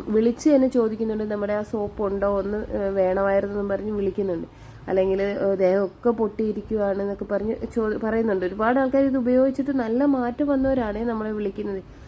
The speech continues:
അപ്പം ഞാൻ, "ഉണ്ട്, നിങ്ങൾ വന്നോ" എന്ന് പറയും. ഇതിപ്പോൾ ഒരാൾ തന്നെ ഓർഡർ ചെയ്തതാണ്, പത്ത് സോപ്പ് ഒരുമിച്ച് തന്നെ. അപ്പം നമുക്ക് ഈ ചെയ്ത് കൊടുക്കാൻ വേണ്ടിയിട്ട് നമ്മൾ എന്തൊക്കെ ഇൻഗ്രീഡിയൻസ് ഇതിലേക്ക് ആഡ് ചെയ്തെന്ന് വെച്ച് കഴിഞ്ഞാൽ, തു-, ഒരു പിടി തുളസി ഇല, ഒരു പിടി പനിക്കൂർക്കയുടെ ഇല,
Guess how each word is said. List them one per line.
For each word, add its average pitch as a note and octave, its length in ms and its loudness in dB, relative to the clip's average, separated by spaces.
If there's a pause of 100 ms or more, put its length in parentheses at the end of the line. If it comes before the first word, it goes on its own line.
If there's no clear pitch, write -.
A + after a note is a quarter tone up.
(140)
അപ്പം A#3 220 0
ഞാൻ, A#3+ 260 4
"ഉണ്ട്, A#3 300 2 (140)
നിങ്ങൾ A#3 260 0
വന്നോ" A3 260 0
എന്ന് A3+ 140 0
പറയും. G3+ 200 -2
ഇതിപ്പോൾ B3 320 -2
ഒരാൾ A#3 400 2
തന്നെ A#3+ 260 2
ഓർഡർ G#3+ 280 -2
ചെയ്തതാണ്, G3+ 560 -2
പത്ത് F#3+ 360 -6 (460)
സോപ്പ് G3+ 320 -4
ഒരുമിച്ച് G3+ 460 -2
തന്നെ. F#3 260 -2 (580)
അപ്പം A3 220 -4
നമുക്ക് A3 360 0 (200)
ഈ A#3 120 2
ചെയ്ത് A3+ 320 0
കൊടുക്കാൻ A3 440 0
വേണ്ടിയിട്ട് A3 340 -2
നമ്മൾ A3 200 0
എന്തൊക്കെ A3+ 320 -2
ഇൻഗ്രീഡിയൻസ് G#3+ 580 -2
ഇതിലേക്ക് G3+ 340 -2
ആഡ് F#3+ 200 -2
ചെയ്തെന്ന് G3+ 300 0
വെച്ച് F#3 200 -4
കഴിഞ്ഞാൽ, F3+ 300 -2 (520)
തു-, G#3+ 180 0
ഒരു B3 180 6
പിടി A#3+ 320 -2
തുളസി G3+ 500 -4
ഇല, F#3 180 4 (220)
ഒരു G#3+ 220 -2
പിടി G3 340 0 (240)
പനിക്കൂർക്കയുടെ G3 800 -2
ഇല, E3+ 100 -2